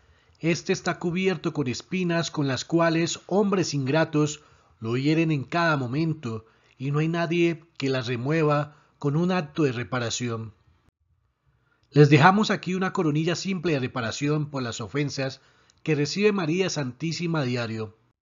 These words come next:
Esta coronilla no reemplaza el rosario de la Virgen, sino que lo complementa. Se puede rezar los misterios durante el día todos juntos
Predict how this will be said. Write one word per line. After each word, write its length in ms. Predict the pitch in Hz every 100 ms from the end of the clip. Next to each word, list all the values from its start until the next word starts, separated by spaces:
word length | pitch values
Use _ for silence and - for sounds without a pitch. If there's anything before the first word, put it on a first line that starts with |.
| _ _ _ _ _ _ _ _ _ -
Esta 380 | 123 - 156
coronilla 440 | 156 143 135 147 160
no 140 | 160
reemplaza 520 | 156 165 160 165 156
el 80 | 165
rosario 440 | 143 123 156 156 156
de 60 |
la 100 | 120
Virgen, 400 | 110 139 107 120 - - _ _ _
sino 300 | - 170 175
que 140 | 170 175
lo 140 | 175
complementa. 880 | 170 156 160 143 120 110 - 113 104 _ _ _ _ _ _ _ _ _ _ _ -
Se 160 | -
puede 220 | 135 175 190
rezar 300 | 202 175 165
los 160 | 190
misterios 500 | 190 170 - 170 196
durante 360 | 180 160 135 139
el 120 | 120
día 460 | 151 175 170 165 -
todos 380 | 170 185 180 -
juntos 600 | 180 165 139 110 -